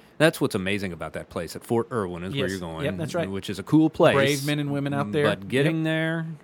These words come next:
Speaker 2: There is no easy way. You
Speaker 1: No.
Speaker 2: will never find yourself just sort of, "Hey, I happen to find myself
Speaker 1: No.
Speaker 2: at Fort Irwin." You have to mean to go there.
Speaker 1: When you say two and a half hours from Vegas, three hours from L A,
Speaker 2: Yeah.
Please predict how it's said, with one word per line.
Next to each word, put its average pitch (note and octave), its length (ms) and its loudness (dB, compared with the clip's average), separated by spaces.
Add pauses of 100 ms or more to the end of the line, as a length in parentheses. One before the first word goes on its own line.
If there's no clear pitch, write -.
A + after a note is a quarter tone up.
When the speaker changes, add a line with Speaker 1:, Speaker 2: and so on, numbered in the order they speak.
(200)
Speaker 2:
There C#3+ 140 2
is C3+ 120 -2
no C#3+ 240 0
easy D3 240 -4
way. C3 180 -2
You A2 220 -6
Speaker 1:
No. C#3 160 2
Speaker 2:
will F#3 80 2
never G3 300 0
find F#3+ 360 -2
yourself D#3+ 460 0
just C#3+ 260 -2
sort D3 180 2
of, C3+ 100 0
"Hey, D4 400 -2
I - 20 -2
happen G3 380 -2
to C#3 80 -2
find D3+ 580 0
myself D3+ 500 2
Speaker 1:
No. D#3+ 40 -4
Speaker 2:
at C#3+ 80 -6
Fort D3+ 280 2
Irwin." C#3 320 2
You D3+ 100 -2
have E3+ 120 -4
to D3+ 80 -2
mean C#3+ 640 0
to C3+ 80 -4
go B2+ 240 2
there. A2+ 140 -2
Speaker 1:
When B2 100 -2
you D3+ 60 0
say E3+ 200 0
two F3 200 0
and E3 80 2
a C#3 40 -2
half C#3+ 220 -4
hours B2+ 320 0
from G2 220 -10
Vegas, G2+ 840 -4
three D#3 280 8
hours C3+ 340 4
from G2+ 220 -8
L G#2+ 260 -2
A, E2 260 -6
Speaker 2:
Yeah. B2+ 280 -2